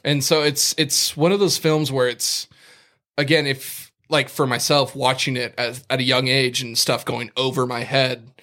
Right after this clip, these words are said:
and then you have that Lubitsch touch of, uh,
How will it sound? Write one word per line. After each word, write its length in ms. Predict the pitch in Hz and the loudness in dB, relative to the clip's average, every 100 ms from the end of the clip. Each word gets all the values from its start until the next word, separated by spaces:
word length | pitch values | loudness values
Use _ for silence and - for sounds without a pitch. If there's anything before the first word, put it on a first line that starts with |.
| - _ _ - | -20 _ _ -2
and 200 | 139 131 | 0 2
then 180 | 131 | 2
you 80 | 131 | 2
have 240 | 131 135 127 | 2 0 0
that 180 | 123 143 | -2 0
Lubitsch 340 | 143 135 - | 0 0 0
touch 440 | 165 143 - - - | 0 0 0 0 2
of, 380 | 131 123 120 127 | 2 2 0 0
uh, 340 | 117 113 110 | 0 0 -2